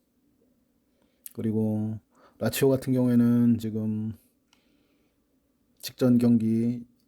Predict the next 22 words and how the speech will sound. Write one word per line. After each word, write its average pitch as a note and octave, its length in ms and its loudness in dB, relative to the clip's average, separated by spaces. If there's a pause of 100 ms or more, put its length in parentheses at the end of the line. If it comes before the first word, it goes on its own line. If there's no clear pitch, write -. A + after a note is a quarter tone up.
(180)
상위팀 C#3+ 400 -8
상대로 C3+ 580 -2 (340)
무승부, A2+ 440 -2
홈 D3 260 -6
무승부, A2+ 640 -4
그, A#2 340 -6
그 A#2 160 -4
직전에는 A#2+ 680 -2
원정에서 G#2+ 640 -4
볼로냐 A2+ 340 -2
상대로 B2+ 360 -4
해가지고 A#2 520 -4 (540)
상위팀한테 A#2+ 640 -4
졌죠. A#2 480 -8 (480)
근데 G#2 200 -6
지금 G2+ 380 -6
자기 G2+ 360 -8 (440)
최하위팀과의 C3 1200 -2
이번 A2 240 -4
경기는 A2+ 500 -4 (1000)
경기입니다. A2+ 520 0 (1120)
지금 A#2+ 600 0